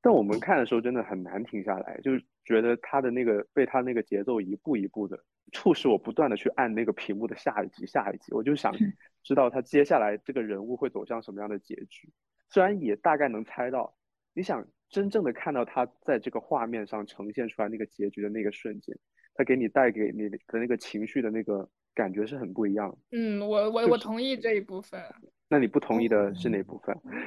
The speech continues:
Speaker 2: 呃，你，你继续多讲讲，我就能找到我不同意的部分了。<laughs>
Speaker 1: 我，我觉得我首先要承认的是，我当时看的时候，我首先是给他的那个画面所吸引，他那种，这种手绘的风格本来就会很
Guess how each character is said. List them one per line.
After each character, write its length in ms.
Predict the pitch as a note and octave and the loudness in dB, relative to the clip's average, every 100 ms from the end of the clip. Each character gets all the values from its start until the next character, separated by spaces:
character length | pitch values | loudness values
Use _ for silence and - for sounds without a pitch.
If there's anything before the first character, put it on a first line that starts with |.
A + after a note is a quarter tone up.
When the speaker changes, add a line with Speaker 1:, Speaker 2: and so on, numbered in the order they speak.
| - - - - - | -4 -4 -6 -6 0
Speaker 2:
呃， 120 | C4 | 0
你， 180 | B3+ C4+ C#4 D4 | 2 0 0 2
你 160 | C#4+ | 2
继 140 | F#4 G4 | 6 6
续 120 | G#4 | 6
多 180 | F#4 G#4+ | 6 4
讲 240 | C#4 A#3+ | 6 4
讲， 180 | C4 A#3+ A#3 | 4 6 6
我 60 | |
就 100 | B3+ | 6
能 160 | D4+ D4 | 6 6
找 160 | D4 A3+ | 6 8
到 140 | D4+ | 8
我 120 | B3+ | 8
不 80 | D4 | 6
同 220 | G4 C4 | 6 6
意 80 | D4+ | 8
的 80 | D4 | 6
部 220 | D4+ D4+ | 6 4
分 180 | D#4+ C#4 | 6 6
了。 100 | B3 E4+ - F4+ | 6 4 0 -2
<laughs> 240 | F#4+ G4 | -2 -2
Speaker 1:
我， 240 | - A#2 B2+ | -2 0 0
我 120 | B2 | -2
觉 140 | A2 C3+ | 2 2
得 100 | F3+ | 2
我 80 | C3 | 0
首 140 | A2 | 0
先 80 | C#3 | -2
要 80 | C#3 | -2
承 260 | - G#2 | -4 -6
认 140 | B2 C#3 | -4 -4
的 100 | A2+ | -4
是， 180 | B2 | -4
我 100 | G#2 | -4
当 180 | G2 B2 | -4 -6
时 240 | A2+ G#2+ A2 | -6 -6 -8
看 240 | - D3+ | -8 -6
的 80 | G#2 | -6
时 120 | - | -4
候， 100 | G#2+ | -4
我 180 | G2 F#2+ | -4 -8
首 220 | - G#2 | -4 -4
先 140 | A#2+ B2+ | -2 -4
是 100 | C3 | -6
给 80 | G#2+ | -6
他 100 | A2 | -6
的 80 | A2 | -6
那 120 | G#2+ | -6
个 80 | G2+ - | -12 -8
画 160 | D3 A2+ | -6 -4
面 200 | A2+ G#2 | -6 -8
所 160 | - - | -10 -20
吸 220 | - - | -16 -16
引， 80 | - _ _ - | -18 _ _ -2
他 120 | F3 | 4
那 160 | F#3 | 4
种， 240 | D3 A#2+ G#2 A#2+ - _ _ _ | 4 2 -2 -8 -16 _ _ _
这 100 | - | 0
种 160 | F#3+ A#2 | 2 2
手 300 | - - - | 0 2 2
绘 160 | D#3+ D3+ | 4 2
的 80 | |
风 260 | A#2+ C#3+ D3+ | 2 0 0
格 160 | C3 G2+ | 0 0
本 140 | G2+ | -2
来 140 | F#2 | -4
就 80 | A2 | -4
会 120 | B2 | -2
很 240 | A#2 - | -2 -4